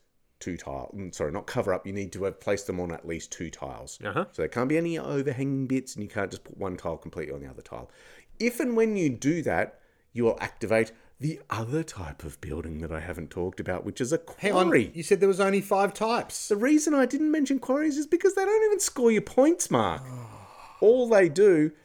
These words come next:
Speaker 1: is provide you with stone
Speaker 3: That's
Speaker 1: when
Speaker 3: where I
Speaker 1: you
Speaker 3: went
Speaker 1: cover
Speaker 3: wrong.
Speaker 1: them up.
Speaker 2: Well, technically, at the end of the game, every stone you have is worth one point, so they do, <laughs> in fact, require,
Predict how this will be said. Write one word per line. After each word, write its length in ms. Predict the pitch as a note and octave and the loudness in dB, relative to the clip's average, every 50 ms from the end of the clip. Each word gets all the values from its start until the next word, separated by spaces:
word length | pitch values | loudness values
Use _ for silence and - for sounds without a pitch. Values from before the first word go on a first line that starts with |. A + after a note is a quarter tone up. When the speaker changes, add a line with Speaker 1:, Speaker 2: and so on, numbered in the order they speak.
| _ _ - | _ _ -4
Speaker 1:
is 140 | E3+ D#3+ | -4 -4
provide 520 | - - E3 B2+ A#2+ B2+ B2+ B2 B2 A#2+ B2 | 0 0 -2 2 4 6 8 8 6 6 4
you 100 | B2 B2 A2+ | 0 -2 -2
with 160 | A#2 A#2 - | -2 -4 -4
stone 600 | - - - - - A#2 A2 G#2+ G#2+ G#2 G#2+ G#2 | -4 -6 -6 -2 0 2 2 2 2 2 0 0
Speaker 3:
That's 100 | G#2+ A2 | -2 -2
Speaker 1:
when 80 | G2 G2+ | -2 -2
Speaker 3:
where 80 | G2+ | -2
I 20 | G2+ | -2
Speaker 1:
you 40 | G2 | -4
Speaker 3:
went 120 | G2 F#2 | -4 -4
Speaker 1:
cover 140 | G#2 F#2 F2 F2 | -4 -4 -4 -4
Speaker 3:
wrong. 60 | D#2+ | -6
Speaker 1:
them 160 | F2 E2 C#2+ | -6 -6 -6
up. 220 | C2+ - - - - | -10 -12 -14 -6 -2
Speaker 2:
Well, 160 | C#3+ C3 A#2 - - | -2 -2 -2 -2 0
technically, 500 | - F3 E3 - E3+ D3 D#3+ D3 B2+ G#2+ | 2 2 2 2 -4 0 0 0 0 0
at 100 | B2 - | 0 -2
the 120 | D#3+ B2+ | 0 0
end 140 | C3+ C#3+ D3 C#3+ | 0 -2 -2 -2
of 60 | C3+ | -6
the 60 | C#3+ | -2
game, 300 | C3 C3+ C3 C3 C3+ C3 C3 | 0 0 0 0 0 -2 -4
every 220 | C3+ B2+ - C3+ | -6 -6 -6 -8
stone 360 | - - - D3 C#3+ C#3+ C#3+ | -10 -6 -4 -2 -2 -2 -2
you 80 | C#3+ C#3+ | -4 -6
have 340 | C#3 C3 C3+ C#3 C3+ C3+ - - | -4 0 0 0 -2 -2 -6 -6
is 200 | C3+ C3+ C3 C3+ | -6 -6 -6 -6
worth 320 | C3+ C3 C3+ C3+ C3+ - | -4 -2 -2 -2 -4 -6
one 340 | - C3+ B2 C3+ C3 C3 C3 C3 | -12 -10 -6 -6 -4 -4 -6 -8
point, 340 | - - C#3 D3+ D#3 - - | -8 -8 -8 -8 -8 -10 -14
so 220 | - - C#3 B2+ A#2+ | -4 -2 -2 0 0
they 140 | B2+ C3 B2 | 0 -2 -2
do, 260 | - - D3+ C#3 B2 - - - F#3 - | -2 -2 -2 -2 -2 -6 -6 -6 -8 -8
<laughs> 240 | E3+ F#3 - - - | -6 -8 -8 -6 -6
in 100 | C#3+ B2 | -6 -6
fact, 360 | - - D3 - - - - - | 0 0 0 0 0 -6 -10 -8
require, 600 | B2+ A#2 A2+ - - - C3+ B2+ A#2+ A#2+ A#2 | -8 -8 -8 -8 -4 -2 -2 0 0 -2 -4